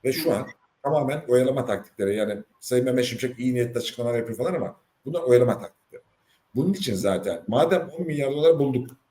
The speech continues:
Speaker 1: her saniye, saniye diyorum bak, dakika veya saat deme, her saniye Tahtakale kapalı çarşı piyasasına, bankalar piyasasına niye müdahale ediyorsunuz? Ya da ettiriyorsunuz. Niye ettiriyorsunuz? Dayanamadığınız zaman salıyorsunuz.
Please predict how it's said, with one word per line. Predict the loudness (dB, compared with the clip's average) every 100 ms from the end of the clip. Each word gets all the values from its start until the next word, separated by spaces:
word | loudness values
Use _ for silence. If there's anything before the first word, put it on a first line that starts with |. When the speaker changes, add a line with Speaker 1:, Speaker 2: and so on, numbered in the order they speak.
| _ _ 2
Speaker 1:
her | 4 4
saniye, | 4 2 2 0 -4
saniye | -4 -2 0 0 0
diyorum | 0 0
bak, | -4 -4
dakika | -4 0 2
veya | 2 2
saat | 0 -2
deme, | -6 -4
her | -2
saniye | 0 0 -2
Tahtakale | -4 -6 -6 -4 -4 -4
kapalı | -8 -8 -4
çarşı | -4 -4 -6
piyasasına, | -8 -8 -8 -8 -6
bankalar | -8 -2 -2 -2 -2
piyasasına | -4 -4 -4
niye | -2
müdahale | 2 2 2
ediyorsunuz? | -4 -14 -20 _ _ _ _ _ _ _ _ _ _ _ _ _ _ _
Ya | 0
da | 2
ettiriyorsunuz. | 2 -4 -4 2 2 2 -12 -20 _ _ _ _ _ _ _ _ _ _ _ _ _ _ _ _ _ _ _ _
Niye | 0 2
ettiriyorsunuz? | 2 -2 -4 -4 -14 _ _ _ _ _ _ _ _ _ _ _ _
Dayanamadığınız | 6 6 6 0 -2
zaman | -4 -4
salıyorsunuz. | -2 0 0 -2 -14